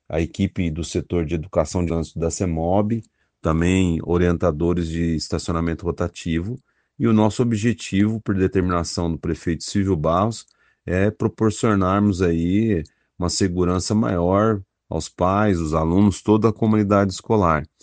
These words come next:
Nós estamos deflagrando a operação Volta às Aulas com Segurança pela primeira vez em Maringá, e de uma forma que ela venha se tornar aí, eh, se perpetuar aí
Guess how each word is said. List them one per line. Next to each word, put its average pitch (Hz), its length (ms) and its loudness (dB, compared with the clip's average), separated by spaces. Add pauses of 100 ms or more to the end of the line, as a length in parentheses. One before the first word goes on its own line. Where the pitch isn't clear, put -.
(300)
Nós 85 220 2
estamos 92 340 0 (120)
deflagrando 85 760 2
a 78 40 0
operação 82 840 0 (500)
Volta 85 400 2
às 78 140 0
Aulas 82 320 -2
com 87 200 -4
Segurança 85 680 -2
pela 87 280 -2
primeira 101 460 2
vez 85 280 -2
em 85 40 0
Maringá, 80 680 -2 (580)
e 82 340 -2
de 78 120 -4
uma 92 200 2
forma 90 480 0
que 110 440 -2 (300)
ela 87 220 2
venha 87 240 -2
se 98 160 -4
tornar 92 520 0
aí, 90 380 0 (120)
eh, 80 440 -2
se - 160 -12
perpetuar 92 760 -2
aí 87 320 -2